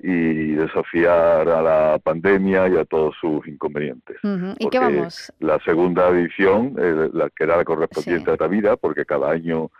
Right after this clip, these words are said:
Speaker 1: la feria se celebra en el sur de Portugal o en el sur
Speaker 2: Ujú.
Speaker 1: de Andalucía, pues hubo que hacerla virtual por, por problemas, eh, pandémicos, y eso tuvo un efecto beneficioso a la postre,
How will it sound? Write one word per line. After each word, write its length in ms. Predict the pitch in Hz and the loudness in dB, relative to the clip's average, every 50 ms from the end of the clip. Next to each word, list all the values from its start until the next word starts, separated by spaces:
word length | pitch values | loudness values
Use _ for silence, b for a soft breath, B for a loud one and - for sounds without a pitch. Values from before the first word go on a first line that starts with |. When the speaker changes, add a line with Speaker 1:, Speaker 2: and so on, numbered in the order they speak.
| B B B B | B B B B
Speaker 1:
la 100 | - 76 | -10 -6
feria 240 | - - 82 78 76 - | -4 -2 -2 -2 -2 -2
se 100 | - 82 - - | -4 -4 -4 -4
celebra 520 | 80 78 85 82 80 78 80 80 76 - B B B B B B _ - | -2 0 0 0 2 2 2 0 0 -2 B B B B B B _ -8
en 760 | - 76 73 76 73 71 73 71 69 71 71 71 69 71 - _ | -4 -2 -2 -2 -2 -2 -2 -4 -4 -8 -10 -12 -18 -20 -16 _
el 140 | - 78 - | -12 -12 -10
sur 220 | - 85 82 78 73 | -6 -4 -2 -2 -2
de 80 | 76 | -2
Portugal 460 | - - - - - 78 87 98 95 | -2 -4 -6 -4 -4 -2 0 2 2
o 160 | 87 78 73 - | 2 0 0 -2
en 60 | 190 | -4
el 60 | 185 | -6
sur 100 | - 73 | -6 -6
Speaker 2:
Ujú. 80 | 73 85 | -4 -6
Speaker 1:
de 60 | 78 | -6
Andalucía, 680 | 76 71 76 76 76 73 - - 95 98 101 107 113 B B B B B B _ - | -6 -4 -6 -6 -6 -6 -6 -2 0 2 2 0 0 B B B B B B _ -4
pues 420 | 85 80 78 76 73 71 73 71 - - - | -2 0 2 2 0 0 -2 -4 -6 -10 -6
hubo 240 | - 98 87 82 80 | -4 0 0 0 0
que 80 | - 78 | 0 -2
hacerla 920 | 73 - - 85 78 76 80 76 76 76 76 73 73 73 71 71 78 - - | -4 -2 -2 -2 -2 -2 -2 0 2 2 2 2 2 0 0 -2 -4 -6 -8
virtual 680 | 85 82 87 80 - - 90 90 101 120 139 160 175 - _ _ _ _ _ _ | -6 -6 -6 -6 -2 0 2 2 4 4 4 2 0 -4 _ _ _ _ _ _
por, 300 | - - 73 73 71 67 - | 0 0 0 0 0 -4 -6
por 340 | - - 78 78 73 69 | -8 -8 -6 -6 -6 -6
problemas, 760 | - - 73 71 71 78 78 73 73 76 73 73 71 71 - - - B B B B B B B B _ | -6 -4 -4 -2 -2 -2 -2 -2 -2 -4 -4 -2 -4 -4 -6 -10 -14 B B B B B B B B _
eh, 240 | 76 82 80 78 78 | -2 0 0 0 0
pandémicos, 720 | - 80 80 82 90 104 107 113 113 101 - 117 135 131 - - - _ - | 0 -4 -2 0 2 2 2 2 0 0 0 0 -2 -2 -4 -10 -12 _ -2
y 500 | 101 95 90 90 92 90 90 90 92 95 - - 123 | 0 0 2 2 2 0 0 0 0 -2 0 0 -2
eso 180 | 120 - 139 | 0 0 0
tuvo 360 | 117 - 127 120 117 113 113 110 | 0 0 2 4 4 4 4 4
un 160 | 110 110 107 | 2 2 0
efecto 680 | 98 - - 104 98 _ - 104 101 92 95 98 95 | 0 0 -2 -2 -2 _ 0 2 2 4 4 4 4
beneficioso 760 | 90 98 95 92 - - 95 87 - 101 92 85 - - 92 85 | 2 2 0 0 -2 -4 -6 -4 -2 0 0 0 0 0 0 2
a 20 | |
la 100 | 90 90 | 2 0
postre, 420 | - 101 95 - _ - 73 - | 0 -2 -4 -6 _ -8 -8 -8